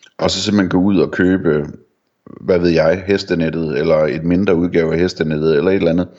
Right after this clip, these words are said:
et eller andet gammelt site, som, øh, nu ved jeg faktisk ikke, om Hestenettet, om, om de tjener en masse penge eller ikke gør, men, men sådan,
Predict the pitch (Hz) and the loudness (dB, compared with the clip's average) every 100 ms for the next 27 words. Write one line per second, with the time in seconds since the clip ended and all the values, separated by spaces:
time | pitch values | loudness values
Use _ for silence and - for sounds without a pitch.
0 | - - - - - 113 110 107 95 107 | -20 -20 -20 -8 -2 0 2 0 0 0
1 | 113 - 92 98 - - 80 80 76 - | -2 0 0 0 -2 -2 -2 -4 -8 -14
2 | _ _ _ _ - 85 82 78 76 78 | _ _ _ _ -4 0 2 2 -2 -6
3 | - 95 92 95 87 92 90 90 87 95 | -6 -2 2 2 2 -2 -2 -2 -2 -4
4 | 95 82 80 82 80 80 80 80 85 - | -4 -4 0 0 0 -2 -6 -10 -8 -2
5 | 95 82 80 90 - 98 104 80 87 78 | 0 2 0 0 -2 -2 0 0 0 2
6 | 82 87 82 92 90 110 98 80 | 2 0 -2 -2 -2 0 0 -2